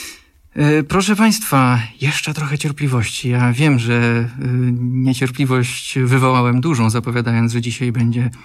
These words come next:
dużo o rozstaniach. Tak, za chwilę, za chwilę naprawdę niesamowita opowieść o miłości, która, e, skazana była od początku na przegraną, dlatego że była zbyt wielka. Ale,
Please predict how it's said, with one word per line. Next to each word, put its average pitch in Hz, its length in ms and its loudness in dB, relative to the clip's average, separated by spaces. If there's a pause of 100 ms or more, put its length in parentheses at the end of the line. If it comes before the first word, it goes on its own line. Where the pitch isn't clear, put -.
(680)
dużo 127 400 0
o 127 60 2
rozstaniach. 135 680 0
Tak, 180 220 -4
za 160 100 -2
chwilę, 147 280 -2
za 120 100 -2
chwilę 139 480 0
naprawdę 127 540 0
niesamowita 123 600 0
opowieść 127 580 -4
o 131 60 2
miłości, 131 580 0
która, 127 300 -2 (920)
e, 120 160 2
skazana 139 500 2
była 139 160 2
od 131 100 -2
początku 135 560 0
na 117 340 0 (680)
przegraną, 127 580 2
dlatego 123 360 -2
że 123 100 -2
była 120 140 0
zbyt 123 180 -2
wielka. 113 360 0 (840)
Ale, 156 440 2